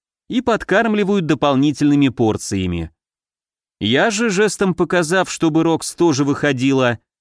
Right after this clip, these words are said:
закрыл за всеми комнату и запечатал ее еще одной печатью.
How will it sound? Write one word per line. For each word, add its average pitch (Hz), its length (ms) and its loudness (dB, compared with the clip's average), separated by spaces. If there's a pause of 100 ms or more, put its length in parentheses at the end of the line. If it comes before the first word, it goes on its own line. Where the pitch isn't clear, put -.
(200)
закрыл 156 540 2
за 147 160 0
всеми 160 300 0
комнату 170 540 2
и 143 80 4
запечатал 143 760 0
ее 139 300 2
еще 151 480 -2
одной 107 240 0
печатью. 92 760 -6